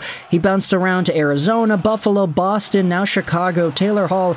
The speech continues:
has been a pretty okay player. Even in Boston, sixty-one points in eighty-one games played. You definitely cannot argue with that. That's a pretty good N H L player. But now,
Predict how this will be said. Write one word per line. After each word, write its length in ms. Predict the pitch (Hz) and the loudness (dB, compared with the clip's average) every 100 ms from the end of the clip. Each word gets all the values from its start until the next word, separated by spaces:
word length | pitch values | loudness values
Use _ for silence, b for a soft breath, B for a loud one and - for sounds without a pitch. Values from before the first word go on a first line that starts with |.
| B B | B B
has 120 | 165 | -2
been 120 | 147 170 | 0 -2
a 60 | |
pretty 280 | 165 240 247 | -2 -2 0
okay 380 | 185 190 180 160 | 0 0 0 -2
player. 320 | 135 160 180 | -2 -2 0
Even 240 | 175 214 240 | 0 0 0
in 120 | 143 | 0
Boston, 420 | 131 175 - 127 | 0 -2 -2 -2
sixty-one 580 | - 185 - 151 139 120 | -2 -4 -2 0 2 0
points 380 | 131 151 139 - B B | 0 0 -2 -4 B B
in 180 | 139 131 | 0 0
eighty-one 540 | 139 143 147 135 131 | 2 2 2 2 0
games 320 | 117 117 113 - | 0 0 -2 -4
played. 300 | - 147 127 | -2 0 0
You 80 | |
definitely 500 | 123 135 143 139 135 | 0 0 0 0 0
cannot 420 | 123 123 117 117 139 | 0 0 -2 -2 -2
argue 300 | 131 156 147 | 0 0 0
with 140 | 131 | 0
that. 200 | 113 110 | -2 -2
That's 160 | 123 135 | -2 -2
a 60 | |
pretty 300 | - 156 147 | -2 -2 0
good 180 | 127 135 | 0 0
N 160 | 123 120 | 0 -2
H 240 | 120 - | -2 -2
L 140 | 117 | -2
player. 500 | 107 - 165 165 113 - B B - | -4 -2 0 0 0 -4 B B -6
But 140 | 110 | 0
now, 420 | 127 185 180 131 | 0 0 0 -2